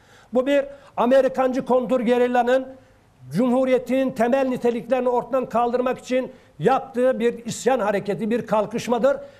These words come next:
Ve onun failleri, ama tabii planlayanlar değil maalesef. O olayda fiilen, e, yer almış olanlar müebbet hapis cezaları almışlardır.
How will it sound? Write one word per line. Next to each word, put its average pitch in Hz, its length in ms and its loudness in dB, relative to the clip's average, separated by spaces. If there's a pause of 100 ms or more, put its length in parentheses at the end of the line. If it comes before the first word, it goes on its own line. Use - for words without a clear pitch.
(200)
Ve 269 260 2 (140)
onun 240 340 0
failleri, 226 760 2 (1300)
ama 202 440 0 (180)
tabii 196 340 0
planlayanlar 196 880 2
değil 202 240 0
maalesef. 156 500 -4 (760)
O 269 140 4
olayda 233 680 0
fiilen, 233 480 0 (460)
e, 180 60 -2
yer 175 300 2
almış 185 380 -2
olanlar 220 480 -2 (340)
müebbet 220 380 -2
hapis 185 240 -6
cezaları 180 400 -2
almışlardır. 233 600 -2